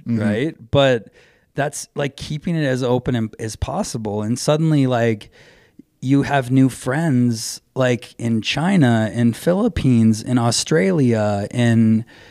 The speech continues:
Speaker 2: uh, Portuguese, in Europe, in, you know, Nigeria. I actually just met,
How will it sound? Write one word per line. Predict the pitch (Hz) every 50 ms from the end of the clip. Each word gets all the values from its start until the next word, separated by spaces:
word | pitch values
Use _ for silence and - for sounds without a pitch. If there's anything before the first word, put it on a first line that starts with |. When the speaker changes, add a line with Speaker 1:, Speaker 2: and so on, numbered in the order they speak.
| - _ _ _ -
Speaker 2:
uh, | - 113 110
Portuguese, | - - 90 180 190 180 - - 135 120 117 120 117 113 107 107 107 101 98
in | - 113 113 113
Europe, | 120 160 185 190 185 160 131 113 104 - - -
in, | - 123 120 117 117 113 113 110 107 - 113 - - _ -
you | 131 135 139
know, | 131 127 135 139 131
Nigeria. | 127 117 117 123 127 127 117 117 113 131 160 202 208 175 135 117 104 101 92
I | - 135 160
actually | 175 190 180 - - 190 160
just | 147 139 147 139 - -
met, | 147 135 135 131 131 117 - -